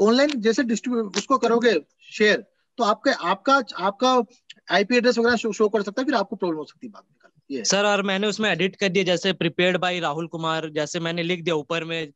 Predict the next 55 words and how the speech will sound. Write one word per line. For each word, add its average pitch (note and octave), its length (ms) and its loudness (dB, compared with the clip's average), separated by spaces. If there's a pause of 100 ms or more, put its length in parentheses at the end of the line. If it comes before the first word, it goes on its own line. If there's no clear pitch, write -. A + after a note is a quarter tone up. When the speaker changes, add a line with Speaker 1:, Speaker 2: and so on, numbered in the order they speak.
(160)
Speaker 2:
ऐसे D3+ 240 -4
below E3 320 0
में F3+ 100 -2
लिख E3 220 -4
दिया, E3 260 -2
तो - 300 -6
sir G3+ 180 -2
ये G3 220 -6
तो G#3 220 -8
मतलब G3 220 -6
कि G3+ 120 -6
अलग F#3 180 -2
हो F3+ 80 -6
जाएगा D3+ 220 -4
ना। G#3+ 160 -4
मैंने F#3 200 -6
separate G3 360 -4
कर G#3 120 -4
दिया, F3+ 140 -4
notes F3+ 260 -8
को G3+ 100 -4
भी G3+ 80 -4
सर G3 140 -4
separate F#3 360 -8
करके F#3+ 220 -6
फिर G3 180 -4
मैं G3 100 -6
अपलोड E3+ 280 -6
करता C3+ 260 -10
हूँ। B2 240 -12
Speaker 1:
नहीं, F#4 160 0
Speaker 2:
तो - 140 -6
Speaker 1:
आप - 220 0
Speaker 2:
सर G3 180 0
Speaker 1:
अपने F#3 100 2
Speaker 2:
ये F#3+ 100 -4
Speaker 1:
प-, - 80 -2 (400)
आप G#3+ 200 2
अपने D4+ 160 2
personal B3 360 0
notes B3 260 2
बनाते F#3+ 340 2
हैं, A#3 80 2
Personal A3 340 0
आप G3+ 180 0
अपना, A3 380 2 (360)
आ, F#3+ 100 2
आपका F#3+ 420 0
language G3+ 340 2
अपना G3 280 2
है, G3+ 80 4
आपका G3 300 0
री-, F#3+ 440 0
वर्ड, G3+ 140 2
री-, F#3 280 -2